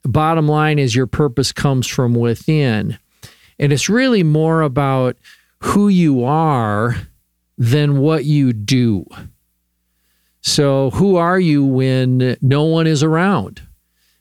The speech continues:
Uh, Martin Luther King Junior, uh, once said that the ultimate measure of a man is not where he stands in moments of comfort and convenience,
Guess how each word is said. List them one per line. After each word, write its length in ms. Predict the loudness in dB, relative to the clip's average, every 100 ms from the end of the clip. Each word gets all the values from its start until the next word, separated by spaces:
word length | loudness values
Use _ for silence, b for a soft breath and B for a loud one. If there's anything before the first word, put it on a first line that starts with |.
| _
Uh, 260 | -2 0 0
Martin 320 | 0 2 2
Luther 320 | 2 2 0
King 360 | 0 0 0 0
Junior, 800 | 0 2 2 2 2 0 -2 -4 _
uh, 340 | -10 -6 -4 -2
once 400 | 0 0 0 -2
said 460 | 0 0 0 0
that 640 | -2 -2 0 0 0 -2 -6 _
the 460 | -2 0 2 0 -2 -2
ultimate 520 | 0 0 0 0 0
measure 640 | 0 2 2 0 0 0
of 120 | 0
a 80 | 0
man 720 | 0 0 0 0 0 0 -2 -6 _ _ _ _
is 240 | -2 0 0
not 260 | 0 0
where 200 | 0 0
he 100 | 0
stands 580 | -2 -2 0 0 0 0
in 160 | 0 0
moments 480 | 0 0 0 0 -2
of 200 | -4 -4
comfort 640 | -2 -2 -2 -2 -2 -4
and 400 | -2 0 0 -2
convenience, 1080 | -2 0 0 0 0 0 0 -2 -4 -8